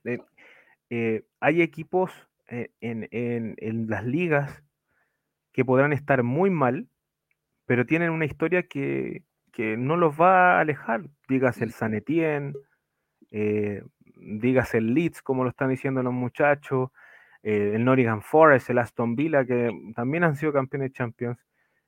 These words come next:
Eh, pero como les digo, lo más probable es que nosotros tengamos que esperar. Yo siempre, eh, me, me baso en, en el concepto. Vamos a ver si está. Andy, ¿estás listo?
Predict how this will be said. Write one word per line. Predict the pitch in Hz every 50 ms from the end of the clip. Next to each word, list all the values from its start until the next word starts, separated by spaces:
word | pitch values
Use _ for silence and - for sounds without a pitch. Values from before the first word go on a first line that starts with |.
| _ _ -
Eh, | 113 113 113 113 113 113 113 113 113 113 113 113 113 113 113 110 113 110 - _ _ _ _ _ _ _ _ _ _ _ _ _ _ _ _ _ _ _ _ _ _ _ _
pero | - 139 147 143
como | 165 170 170 175
les | 175 165 156
digo, | 170 160 139 135 131 - -
lo | 120 131 135
más | 139 151 156 -
probable | - 180 175 170 170 165 160 165 165 165 - 120
es | 131 - -
que | - - 147 143 139 135 - _ _ _ _ _ _ -
nosotros | 131 131 131 127 - - 190 190 151 147 131 139 156 - - _ _ _ _ _ _ _ _ _ _ _ _ _ _ _ _ -
tengamos | - 143 147 190 226 226 -
que | - 214
esperar. | 170 - - - - 143 151 131 110 - _ _ _ _ _ _ _ _ _ _ _ _ _ _ _ _ _ _ _ -
Yo | 139 135 175 196 185
siempre, | - 220 214 - 226 226 226 220 -
eh, | - 123
me, | 147 151 139
me | 117 147 147 143 139
baso | 156 180 170 - 214 196
en, | 180 170 -
en | - 135
el | 139 135 135
concepto. | - 143 139 139 - 165 151 - _ - 156 -
Vamos | - 120 123 127 131 127
a |
ver | 131 127
si | - 131
está. | 127 _ - 131 131
Andy, | - 135 151 170 190
¿estás | 175 - 185 165
listo? | 156 151 - - 214 247 339 -